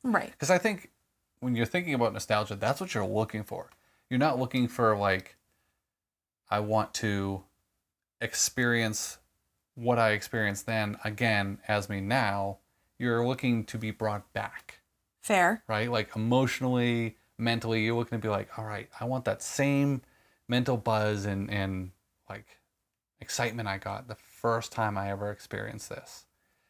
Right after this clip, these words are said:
Speaker 2: So that's gonna be tough. It's gonna be tough to draw in both the new viewers in that way
Speaker 1: Right.
Speaker 2: And the old viewers.
Speaker 1: Because the old viewers are at a much different age, a much different stage, and what would
Speaker 2: Yeah.
Speaker 1: draw in someone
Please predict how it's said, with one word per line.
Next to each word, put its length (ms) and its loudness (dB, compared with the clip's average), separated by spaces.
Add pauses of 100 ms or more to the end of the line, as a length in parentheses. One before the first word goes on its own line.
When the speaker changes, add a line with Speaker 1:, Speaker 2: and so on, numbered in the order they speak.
(720)
Speaker 2:
So 140 -2
that's 140 4
gonna 120 6
be 60 4
tough. 540 2 (200)
It's 140 -2
gonna 140 4
be 60 4
tough 200 6
to 80 -2
draw 260 4
in 140 2
both 240 2
the 80 0
new 320 4
viewers 400 2
in 100 -2
that 200 2
way 500 2
Speaker 1:
Right. 140 -10 (200)
Speaker 2:
And 220 0
the 80 0
old 220 -2
viewers. 340 -8 (140)
Speaker 1:
Because 220 4
the 120 2
old 240 2
viewers 360 2
are 80 2
at 120 4
a 140 0
much 400 0
different 320 -2
age, 320 2
a 40 0
much 320 -2
different 300 -2
stage, 460 0
and 180 2
what 120 6
would 120 2
Speaker 2:
Yeah. 60 -4
Speaker 1:
draw 280 8
in 360 0
someone 760 2